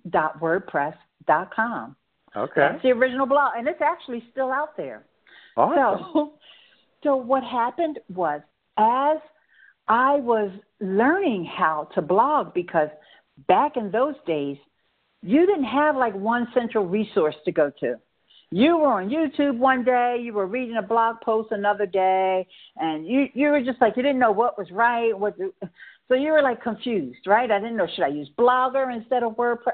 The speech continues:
Speaker 1: All this. And so I would write what I would learn as I was going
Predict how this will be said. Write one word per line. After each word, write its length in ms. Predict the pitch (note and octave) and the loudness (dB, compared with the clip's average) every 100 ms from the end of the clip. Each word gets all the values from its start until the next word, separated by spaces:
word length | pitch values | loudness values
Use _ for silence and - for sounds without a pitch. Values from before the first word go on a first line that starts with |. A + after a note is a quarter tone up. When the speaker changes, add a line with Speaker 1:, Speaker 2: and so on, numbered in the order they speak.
| - | 2
Speaker 1:
All 220 | C#4+ C4+ | 2 2
this. 160 | G3 E3+ - - - | 0 -4 -10 -20 -8
And 160 | A3+ - | -6 0
so 180 | A3+ E3+ - - | 0 0 -4 0
I 320 | F#3+ G#3+ A#3 | 2 2 0
would 260 | A3+ A3+ F#3 E3 | 0 -2 -2 -4
write 400 | F#3 G#3 E3+ F3 F3 _ _ _ _ _ - | 0 0 0 -4 -12 _ _ _ _ _ -2
what 180 | E3+ F#3+ | 2 4
I 160 | F3+ | 4
would 240 | F3 F3 F3 | 2 -4 -6
learn 540 | F3 F3+ D3 B2+ C3 - | -2 0 -2 -6 -10 -6
as 160 | E3+ E3+ | -2 2
I 120 | D#3+ | 2
was 220 | D#3+ D#3+ - _ _ _ _ - | 2 -4 -6 _ _ _ _ 2
going 300 | G#3+ G#3+ | 2 2